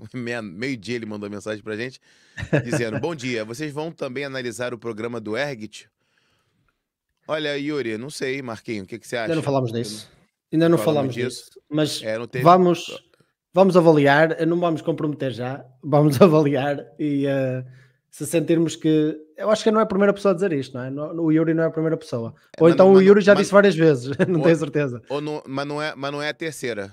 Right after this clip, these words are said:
Speaker 1: Se foi o Yuri mais uma pessoa só, diferente do A D N, por exemplo, que a gente já teve aqui um, uma pessoa do A D N no, no nosso
Speaker 2: Isso.
Speaker 1: podcast, o Nuno Pereira.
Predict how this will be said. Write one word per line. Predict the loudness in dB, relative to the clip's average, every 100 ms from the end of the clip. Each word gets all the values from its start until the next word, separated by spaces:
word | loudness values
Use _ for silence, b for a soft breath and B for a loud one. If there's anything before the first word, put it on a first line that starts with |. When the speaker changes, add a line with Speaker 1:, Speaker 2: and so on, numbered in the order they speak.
| _
Speaker 1:
Se | -20 -14
foi | -8 -6
o |
Yuri | -6 -6 -8
mais | -8 -10 -8
uma | -10
pessoa | -10 -10 -8 -10
só, | -8 -8 -8 b b b b _
diferente | -8 -6 -6 -6
do | -8
A |
D | -4
N, | -6 -6 -8
por | -8
exemplo, | -8 -8 -10
que | -10
a |
gente | -8
já | -8
teve | -6 -10 -8
aqui | -10 -10
um, | -12 -10 -14 -16 -20 _ -20
uma | -14
pessoa | -12 -12 -10 -10
do | -8
A |
D | -8 -8
N | -10
no, | -12 -12 -16 _ _ _ _
no | -16
nosso | -12 -12
Speaker 2:
Isso. | -10
Speaker 1:
podcast, | -12 -8 -6 -6 -8 -10
o | -8
Nuno | -8 -10
Pereira. | -8 -6 -4 -6 -8